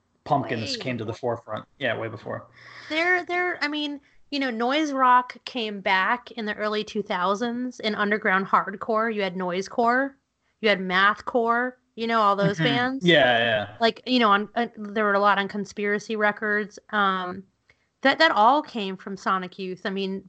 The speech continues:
Speaker 2: for me, you know, I grew up in New York City. I, I, I was on the East Coast during this time, and whether you like them or not, <sighs> they're a huge influence. They're a huge influence on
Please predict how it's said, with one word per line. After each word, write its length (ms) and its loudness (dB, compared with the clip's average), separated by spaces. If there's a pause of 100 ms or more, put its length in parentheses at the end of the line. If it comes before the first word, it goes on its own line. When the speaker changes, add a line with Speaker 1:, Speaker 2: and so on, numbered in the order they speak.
Speaker 2:
for 140 -6
me, 340 0
you 100 -2
know, 240 0
I 240 2
grew 220 -4
up 140 0
in 80 -4
New 80 -4
York 200 -6
City. 300 -6
I, 120 -4
I, 340 -8 (200)
I 120 -4
was 160 -4
on 120 0
the 120 -4
East 140 -4
Coast 280 -2
during 180 -4
this 140 -6
time, 340 -2
and 200 -4 (1200)
whether 220 6
you 200 4
like 280 2
them 180 2
or 100 2
not, 640 0 (640)
<sighs> 640 -14
they're 220 4
a 100 -4
huge 640 -2
influence. 840 -2 (120)
They're 200 4
a 40 2
huge 260 2
influence 400 -2
on 120 -4